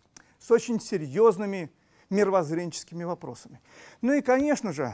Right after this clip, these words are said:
когда мы говорим об истории, мы, конечно, говорим о познании некой реальности, которая скрыта от нас толще веков, которую мы не всегда можем в полной мере познать только по одной простой причине, потому что мы имеем дело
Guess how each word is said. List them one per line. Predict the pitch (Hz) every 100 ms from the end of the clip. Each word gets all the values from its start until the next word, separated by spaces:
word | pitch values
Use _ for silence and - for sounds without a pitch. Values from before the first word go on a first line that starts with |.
| - -
когда | 160 170
мы | 165
говорим | 156 170 160
об | 165
истории, | 143 233 240 190 113 - _ _ _ _ _ _ _
мы, | 147 196
конечно, | 202 220 208 214
говорим | 214 220
о | 220
познании | 226 202 254 254 254
некой | 262 262 269
реальности, | 285 294 247 151 - 147 - _ _
которая | 185 208 240
скрыта | 185 - 285 302 254
от | 220
нас | 196 151 - _ _ -
толще | 190 165 - 175
веков, | 175 226 240 - _ _ _ _ _ - - -
которую | 226 240 262 254
мы | 269 247 -
не | - 208 277
всегда | - 214 240 269
можем | 294 214 190
в | -
полной | 233 226 226
мере | 220 240 226
познать | - 226 196 269 -
только | 240 233
по | 247
одной | 226 247
простой | 240 240 - 262
причине, | 262 262 311 233
потому | 151 175 214 233
что | 220
мы | 226
имеем | 233 240 240 185
дело | 143 277 240